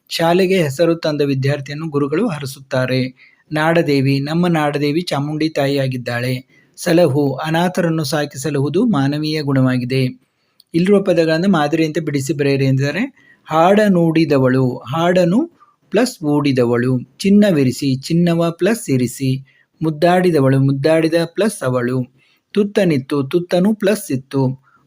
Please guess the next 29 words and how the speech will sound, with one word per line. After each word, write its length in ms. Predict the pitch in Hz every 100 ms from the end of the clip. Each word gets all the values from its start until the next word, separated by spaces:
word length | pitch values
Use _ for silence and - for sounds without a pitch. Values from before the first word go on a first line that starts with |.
| -
ಒಡಲಿಗನ್ನ 1000 | 151 160 190 214 208 202 165 160 175 170
ಉಣಿಸಿದವಳು, 1200 | 165 143 156 165 - 170 143 131 131 127 120 117 -
ಒಡಲಿಗೆ 540 | 147 151 170 160 165
ಪ್ಲಸ್ 380 | 220 156 175 -
ಅನ್ನವ 380 | 139 139 135 180
ಪ್ಲಸ್ 380 | 202 196 240 170
ಉಣಿಸಿದವಳು. 680 | 139 135 135 127 123 123 123
ನೋಡಿ, 220 | 139 135
ಮೂರು 340 | 135 151 165
ರೀತಿ 240 | 160 156 208
ಇಲ್ಲಿ 240 | 170 254 359 _ _ _ _ _ _ _ -
ಪದ 140 | 156
ವಿಂಗಡಣೆ 520 | 196 196 143 139 143
ಆಗ್ತದೆ. 680 | 143 131 - 131 131 127 - _ _ _ _ _ _ _ _ _ _ _ _ _ _ _ _ -
ಇನ್ನು 420 | 214 185 165 -
ಕವಿ 180 | 175 190
ಪರಿಚಯ 400 | 196 160 170 160
ನೋಡಿ. 220 | 156 247
ಭಾಗೀರಥಿ 680 | 170 143 151 170 170 165
ಹೆಗಡೆ 240 | 151 151 151
ಅವರು 240 | 151 156 285
ಉತ್ತರ 460 | 170 135 165 202
ಕನ್ನಡ 380 | 214 180 170 170
ಜಿಲ್ಲೆಯ 340 | 156 156 175
ಸಿದ್ದಾಪುರ 640 | 247 147 139 160 196 185 175
ತಾಲೂಕಿನ 500 | 165 147 147 139 190
ತಟ್ಟಿಕಾಯ 800 | 190 151 135 220 208 180 165 165
ಗ್ರಾಮದಲ್ಲಿ 560 | 147 139 143 143 165
ಜನ್ಮವಹಿಸಿದ್ದಾರೆ. 880 | 190 151 143 135 135 127 127 123 120